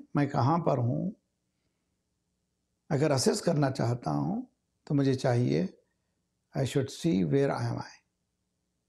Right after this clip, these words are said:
मैं नमाज, अगर मैं नमाज में, हैं,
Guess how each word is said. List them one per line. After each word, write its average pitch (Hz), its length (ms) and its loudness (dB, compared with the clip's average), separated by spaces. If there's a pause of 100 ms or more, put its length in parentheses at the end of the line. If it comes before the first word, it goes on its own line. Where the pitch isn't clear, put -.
(720)
मैं 160 80 4
नमाज, 175 560 2 (640)
अगर 156 200 2
मैं 160 140 2
नमाज 175 360 2
में, 175 320 2 (100)
हैं, 165 280 2